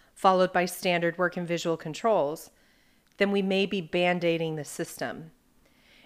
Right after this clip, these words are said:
It would be band-aiding at that point because we do not have a full understanding of our process,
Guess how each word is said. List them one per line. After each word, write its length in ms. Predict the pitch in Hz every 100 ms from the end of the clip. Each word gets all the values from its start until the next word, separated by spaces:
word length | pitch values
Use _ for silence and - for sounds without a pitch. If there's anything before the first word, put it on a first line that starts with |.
| _
It 120 | 214
would 180 | 208 214
be 120 | 202
band-aiding 720 | 160 196 220 240 208 165 170
at 120 | 160
that 260 | 170 156 -
point 400 | - 156 165 -
because 340 | 190 - 190
we 120 | 214 196
do 120 | 196
not 220 | 202 202
have 160 | 214 226
a 60 |
full 280 | 226 - 185
understanding 720 | 180 190 202 - 175 170 165
of 100 | 156
our 140 | 156
process, 800 | 156 202 202 202 - - 180 -